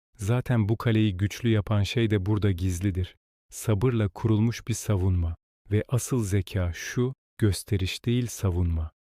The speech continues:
Kaya zaten yüksektir. Sen o yüksekliği sisteme çevirirsin. Yaklaşmayı zorlaştırırsın, gözetlemeyi güçlendirirsin, içeride dayanmayı planlarsın. Sarnıç da tam bunun parçasıdır.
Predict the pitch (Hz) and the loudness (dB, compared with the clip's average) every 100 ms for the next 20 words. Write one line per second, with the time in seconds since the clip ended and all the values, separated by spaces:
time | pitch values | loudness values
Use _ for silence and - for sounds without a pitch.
0 | _ - 110 113 113 90 98 98 107 98 | _ -2 2 4 2 2 0 2 0 2
1 | 92 95 - 110 - - 85 - _ - | 2 -2 -2 -4 -4 -6 -6 -8 _ -14
2 | - 120 120 110 - - 107 - 104 - | -2 2 4 4 2 0 -2 2 0 0
3 | 101 - 101 101 - - 92 90 87 - | -4 -2 0 0 0 0 2 2 0 -4
4 | 85 87 _ _ 110 101 - 107 - 117 | -6 -8 _ _ 2 2 2 -2 0 0
5 | 117 104 104 98 98 - - 87 80 - | 2 2 4 4 0 -2 -2 -2 -4 -4
6 | 101 139 _ - 110 98 110 - 113 113 | -4 -4 _ -4 0 4 2 2 2 4
7 | 120 101 - - 90 87 87 85 - - | 2 0 -4 -2 0 0 0 -2 -6 -6
8 | 107 135 _ _ - - 120 110 104 123 | -6 -6 _ _ -8 -2 0 2 2 0
9 | 104 104 104 107 104 107 - 92 87 87 | 2 4 4 4 4 2 0 0 2 0
10 | 80 - 90 90 _ _ - - 101 104 | -2 -6 -8 -8 _ _ -12 -2 2 2
11 | 117 - 113 - 113 110 98 98 95 - | 0 -2 -6 -4 0 0 2 2 2 0
12 | 87 - 87 - 87 85 | -2 -2 -8 -6 -6 -6